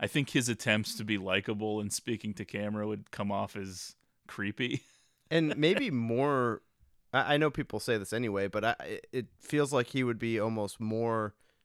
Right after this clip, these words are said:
Speaker 2: manipulative seeming.
Speaker 1: Yeah. I could potentially see Cusack doing it.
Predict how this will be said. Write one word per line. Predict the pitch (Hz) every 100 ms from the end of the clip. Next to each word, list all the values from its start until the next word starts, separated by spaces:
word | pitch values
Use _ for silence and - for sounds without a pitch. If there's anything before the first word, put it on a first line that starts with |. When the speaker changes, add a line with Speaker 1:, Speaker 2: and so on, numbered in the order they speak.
| _ -
Speaker 2:
manipulative | 120 120 131 110 92 82 80
seeming. | - 87 69 82 117 _ _
Speaker 1:
Yeah. | - 107 82 73 _ _ _ _ _ _ -
I | 185
could | 311
potentially | 196 147 135 135 131
see | 110 - 95
Cusack | - 104 - 101 90 -
doing | 95 90 87
it. | 90 87